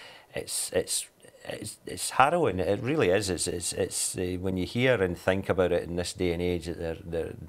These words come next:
they might not be, have a bed to actually sleep in, and, and you walk through Glasgow as well. You, you see it more and more. It's very, very depressing at times, um,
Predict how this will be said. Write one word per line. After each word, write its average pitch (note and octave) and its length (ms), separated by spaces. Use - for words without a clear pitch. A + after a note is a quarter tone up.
they E2 80
might F2 240
not F2 200
be, E2 220
have E2+ 120
a D#2+ 80
bed F2 380
to F2+ 120
actually E2+ 340
sleep - 320
in, E2+ 180
and, D#2+ 240
and E2 360
you F2 180
walk F#2+ 240
through E2+ 240
Glasgow D#2+ 440
as D#2 120
well. F#2+ 240
You, D#2 140
you E2 120
see F2 260
it - 240
more E2+ 280
and D#2+ 120
more. F#2+ 240
It's D#2 140
very, F2+ 260
very E2 220
depressing F2+ 580
at - 160
times, E2 420
um, E2 400